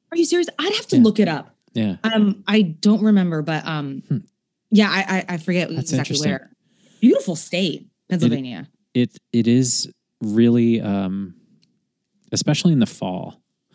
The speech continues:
Speaker 2: Like, it, it's, it's pretty dope. Um, but, uh,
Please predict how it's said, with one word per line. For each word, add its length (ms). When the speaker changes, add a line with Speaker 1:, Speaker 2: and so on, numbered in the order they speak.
Speaker 2:
Like, 300
it, 260
it's, 380
it's 200
pretty 260
dope. 300
Um, 380
but, 340
uh, 300